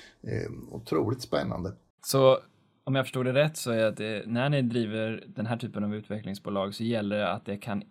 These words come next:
Speaker 2: liksom, vara separat och stå på egna
Speaker 1: Ja.
Speaker 2: ben utan för mycket beblandelse.
Speaker 1: Ja.
Speaker 2: Det låter som att, eh, nu är jag, nu är jag som uttrycker mig dumt, men det låter lite som att linjeverksamheten agerar som ett ankare <laughs> när ni vill driva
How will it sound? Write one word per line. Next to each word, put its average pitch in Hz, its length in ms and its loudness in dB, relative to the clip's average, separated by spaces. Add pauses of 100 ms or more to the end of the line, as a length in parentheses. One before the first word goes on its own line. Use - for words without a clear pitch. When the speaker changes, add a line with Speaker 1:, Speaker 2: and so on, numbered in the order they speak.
(380)
Speaker 2:
liksom, 101 280 -4
vara 107 280 -2
separat 120 760 2
och 104 60 -8
stå 110 160 -6
på 117 120 -6
egna 117 160 4
Speaker 1:
Ja. 107 220 6
Speaker 2:
ben 120 360 -2
utan 101 300 -4
för 120 100 -2
mycket 131 300 0
beblandelse. 110 520 2
Speaker 1:
Ja. 98 220 4 (440)
Speaker 2:
Det 139 60 0
låter 139 220 4
som 120 200 2
att, 120 200 2
eh, 117 200 6 (340)
nu 110 180 2
är - 20 4
jag, 107 200 4
nu 120 140 6
är 127 40 6
jag 131 220 10
som 127 100 2
uttrycker 117 240 -2
mig 110 80 2
dumt, 107 220 0
men 123 100 2
det 127 60 8
låter 123 140 4
lite 123 140 2
som 117 160 2
att 113 100 6
linjeverksamheten 127 800 4
agerar 127 300 6
som 117 120 0
ett 117 80 -2
ankare 143 680 6
<laughs> - 40 -6
när - 180 4
ni 143 120 4
vill 143 180 6
driva 123 460 6